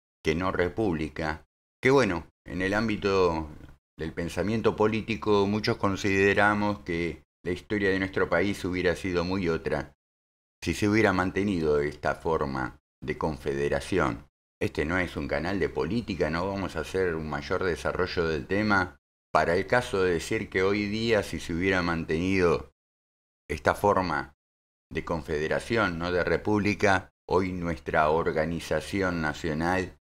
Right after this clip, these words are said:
tal vez se parecería un poco más a la de Rusia que a la de Estados Unidos,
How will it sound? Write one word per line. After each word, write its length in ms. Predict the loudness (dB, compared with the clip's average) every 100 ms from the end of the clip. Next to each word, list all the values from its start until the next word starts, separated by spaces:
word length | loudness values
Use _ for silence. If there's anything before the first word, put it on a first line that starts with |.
| 0
tal 140 | 2
vez 140 | 4
se 100 | 2
parecería 580 | 2 2 0 0 -2 -2
un 100 | -2
poco 220 | -2 -2
más 220 | -2 -2 0
a 40 |
la 120 | 0
de 160 | 2 2
Rusia 480 | 0 -2 0 0 0
que 80 |
a 40 | -2
la 160 | -2
de 100 | -2
Estados 460 | -6 -2 0 0 -4
Unidos, 600 | -6 -4 -2 -2 -4 -10